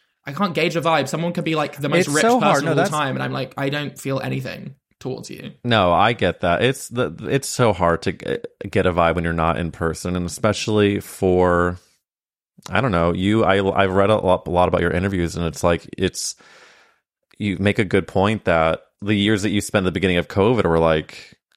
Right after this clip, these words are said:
Speaker 2: how old were you when covid started? Like, twenty?
Speaker 1: Twenty-one, yeah.
Speaker 2: Like,
Speaker 1: Twenty-one,
Speaker 2: it's
Speaker 1: yeah, twenty-one.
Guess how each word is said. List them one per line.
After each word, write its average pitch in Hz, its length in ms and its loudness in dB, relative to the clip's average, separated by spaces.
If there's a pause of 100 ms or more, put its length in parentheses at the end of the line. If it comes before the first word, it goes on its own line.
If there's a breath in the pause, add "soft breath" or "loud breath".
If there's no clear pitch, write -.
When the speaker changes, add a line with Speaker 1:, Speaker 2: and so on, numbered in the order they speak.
(340)
Speaker 2:
how 117 160 2
old 131 180 4
were 147 100 4
you 98 120 4
when 87 100 0
covid 82 280 0
started? 80 280 0
Like, 80 200 -2
twenty? 110 500 -2 (240)
Speaker 1:
Twenty-one, 127 480 -4
yeah. 120 140 -6
Speaker 2:
Like, 110 160 -10 (640)
Speaker 1:
Twenty-one, 165 800 0
Speaker 2:
it's 107 180 0
Speaker 1:
yeah, - 120 -6
twenty-one. 123 360 -10